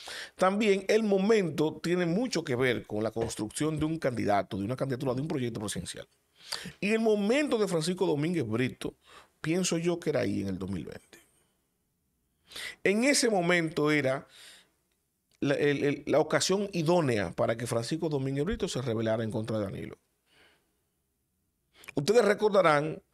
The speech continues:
que Leonel Fern-, eh, a Leonel Fernández, Danilo se lo hizo en un contexto similar. Leonel Todopoderoso, presidente del partido, presidente del país, Danilo le renuncia para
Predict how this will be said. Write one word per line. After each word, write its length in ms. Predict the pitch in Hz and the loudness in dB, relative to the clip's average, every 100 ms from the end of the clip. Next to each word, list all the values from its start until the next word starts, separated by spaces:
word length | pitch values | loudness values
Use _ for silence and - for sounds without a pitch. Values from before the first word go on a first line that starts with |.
| _ _ _ | _ _ _
que 160 | - 123 | -4 0
Leonel 300 | 123 143 160 | 2 0 0
Fern-, 240 | 165 151 | 0 2
eh, 340 | - 123 131 - _ _ | 2 2 -2 -8 _ _
a 120 | 120 | 2
Leonel 260 | 135 131 170 | 4 2 2
Fernández, 460 | 185 160 135 127 | 2 2 2 2
Danilo 400 | 135 135 220 226 | 2 2 2 2
se 120 | 175 | 2
lo 120 | 165 147 | 2 2
hizo 320 | 123 - - | 0 -2 -4
en 160 | - 139 | -2 -2
un 140 | 165 | -2
contexto 520 | 170 131 - 151 147 | -2 -4 -2 -2 -2
similar. 540 | 139 110 92 87 - - _ _ _ _ _ _ - - _ _ _ _ - | -4 -4 -4 -6 -10 -20 _ _ _ _ _ _ -20 -20 _ _ _ _ -14
Leonel 400 | - 98 95 139 | -6 -2 0 0
Todopoderoso, 760 | 143 151 151 156 165 190 180 147 | 2 2 2 2 4 2 2 -2
presidente 520 | - - 92 135 139 | -4 -4 0 0 0
del 120 | 135 | -2
partido, 440 | 139 127 196 202 135 | 0 -2 -2 -2 -2
presidente 500 | 107 104 101 147 139 | -4 -4 0 0 2
del 140 | 139 | 0
país, 400 | 143 156 196 - - - - - | 2 0 0 -2 -10 -18 -16 -6
Danilo 340 | - 120 147 | 0 2 2
le 220 | 170 156 143 | 2 4 2
renuncia 600 | 143 120 151 151 - 104 | 0 2 2 0 -2 -4
para 360 | - 95 85 | -4 -8 -8